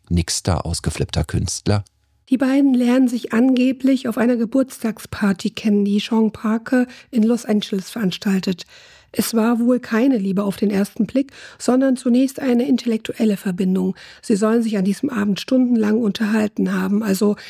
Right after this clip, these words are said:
Speaker 2: die zwei sind schon von Anfang an fasziniert voneinander, aber vielleicht noch ohne Schmetterlinge im Bauch.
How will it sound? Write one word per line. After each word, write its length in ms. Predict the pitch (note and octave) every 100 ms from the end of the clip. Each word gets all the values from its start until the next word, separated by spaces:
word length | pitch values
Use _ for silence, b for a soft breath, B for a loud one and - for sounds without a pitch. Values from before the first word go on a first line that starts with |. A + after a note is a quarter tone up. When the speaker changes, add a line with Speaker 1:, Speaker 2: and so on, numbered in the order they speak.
| B B
Speaker 2:
die 100 | F3+
zwei 400 | - - G#3+ A3+
sind 300 | A3 A#3+ A3+
schon 360 | - C4+ D4+ C#4
von 220 | - A3+
Anfang 320 | G#3 G3 A#3+
an 140 | A3+ A3
fasziniert 560 | A#3+ - C4+ C4+ D4
voneinander, 560 | C#4+ C4+ B3+ B3+ C4 B3+ B B B B
aber 160 | G#3 G#3+
vielleicht 540 | A#3 A3+ A#3 C#4 -
noch 160 | B3+ -
ohne 440 | D4+ D4+ D#4 D#4
Schmetterlinge 640 | - C#4+ C#4+ B3+ A3 G#3 G#3
im 200 | G#3+ F#3+
Bauch. 440 | G3 F3+ -